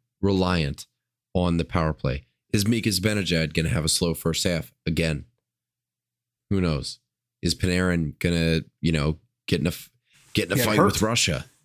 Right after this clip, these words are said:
Speaker 1: again? Who know-, who knows?
Speaker 2: Uh, yeah.
Speaker 1: I don't know. I think it's gonna be a good power play. I got him at four too. We all have him at four. I'm not ready to put him into that top three conversation,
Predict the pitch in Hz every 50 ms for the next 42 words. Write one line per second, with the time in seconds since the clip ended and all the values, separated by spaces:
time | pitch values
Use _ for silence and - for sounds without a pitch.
0 | _ _ - 95 87 87 92 85 82 78 76 - _ _ _ _ _ _ _ _
1 | _ _ - 110 113 117 123 110 - - _ _ _ - - 156 156 151 160 151
2 | 107 135 143 151 135 123 110 - - - 123 113 104 92 - - - - 170 185
3 | 208 226 247 277 214 95 - - _ _ _ _ _ _ _ _ _ _ _ -
4 | - 95 - - 113 117 127 - - 139 127 117 123 123 113 107 117 110 110 -
5 | 101 95 104 101 - 123 110 - - 104 101 131 185 175 120 95 85 - - 98
6 | 87 82 80 - - 104 113 127 98 78 - - _ _ _ - 92 101 107 113
7 | 120 117 104 85 80 82 78 73 69 - - 80 76 76 80 85 - - _ _
8 | _ _ _ _ _ _ _ _ _ _ _ _ _ _ _ _ _ _ _ _
9 | - 101 117 131 131 123 120 117 - 82 107 110 104 104 104 98 95 87 - -
10 | 101 95 95 95 92 92 87 82 - 82 - 80 78 - - - 107 107 107 -
11 | - - 104 104 104 92 - 98 92 87 85 82 - 85 78 76 - - - 76
12 | 78 78 -